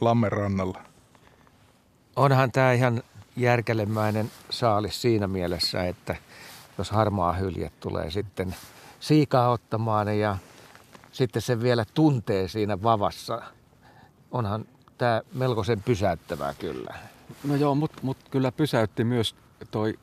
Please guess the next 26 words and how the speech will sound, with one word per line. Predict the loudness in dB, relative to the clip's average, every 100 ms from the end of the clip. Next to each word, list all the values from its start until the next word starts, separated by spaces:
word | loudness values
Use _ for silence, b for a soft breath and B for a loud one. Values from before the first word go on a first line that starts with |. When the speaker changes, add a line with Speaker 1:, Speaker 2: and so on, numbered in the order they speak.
| -6
Speaker 3:
Jukan | -4 -2 -2
tarinassa | 2 2 2 0 -4 -4
se, | 0 0
että | 0 -2 -6 -6 b b b b b _ _ -6
Jukka | -4 -2
kun | 2
aloitti | 2 2 -2
tarinat, | 0 2 2 0
olen | -2 -2
siika | -2 -2 0 2
ongella | 2 2 0 0
ja | 0 -2 -4 b b -4
tossa | -4 -2
katselen | -2 -2 -2 -2
vavan | 0 2 2
kärkeä, | 2 0 0 -2 -2
kun | -2 -4
se | -2 -4 b b -2
kala | 2 4
naputtaa | 4 4 2 0 2 2
sitä, | 2 -2 0
että, | 0 -2 -6 b b b b _ -4
ää, | 0 0 -2 _ _ -12
siinä | -6 -4 -2
on, | -2 -2 -6 -10
siinä | -6 -4 -4